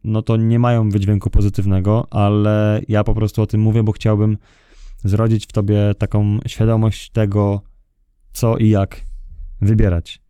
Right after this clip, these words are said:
Czy myślisz, że będąc na okrągło bombardowanym takimi rozpraszaczami, twój umysł działa poprawnie? Czy sądzisz, że twoje wybory są podejmowane w oparciu o twoje własne myśli, wartości oraz potrzeby? Głęboko wierzę, że tak jest i mam nadzieję, że jak się spotkamy,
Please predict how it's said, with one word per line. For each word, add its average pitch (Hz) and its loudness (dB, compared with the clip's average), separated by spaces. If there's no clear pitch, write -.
Czy 123 0
myślisz, 143 0
że 117 0
będąc 120 0
na 107 0
okrągło 110 0
bombardowanym 104 2
takimi 104 0
rozpraszaczami, 104 0
twój 104 0
umysł 101 2
działa 98 2
poprawnie? 113 2
Czy 123 -2
sądzisz, 110 0
że 107 -4
twoje 107 0
wybory 101 2
są 98 0
podejmowane 101 2
w 95 -2
oparciu 101 0
o 92 -2
twoje 101 0
własne 107 2
myśli, 101 0
wartości 101 -4
oraz 98 -2
potrzeby? 113 2
Głęboko 127 2
wierzę, 117 2
że 110 0
tak 120 -2
jest - -2
i 101 2
mam 117 2
nadzieję, 107 2
że 101 2
jak 101 0
się 113 2
spotkamy, 107 0